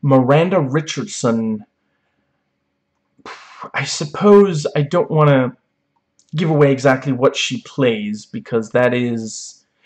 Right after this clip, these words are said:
I'll just say this is also some of her, her best work, and that, yeah, high bar, like, unbelievably talented woman, and, yeah. I, you know, it, it's just, the major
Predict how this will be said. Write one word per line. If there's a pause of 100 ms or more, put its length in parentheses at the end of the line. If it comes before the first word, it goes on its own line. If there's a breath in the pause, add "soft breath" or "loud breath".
(280 loud breath)
I'll
just
say
this
is
also
some
of
her,
her (120)
best
work,
and
that, (160)
yeah, (720)
high
bar,
like,
unbelievably
talented
woman, (120)
and, (580)
yeah. (540 loud breath)
I,
you
know,
it,
it's
just, (2500)
the
major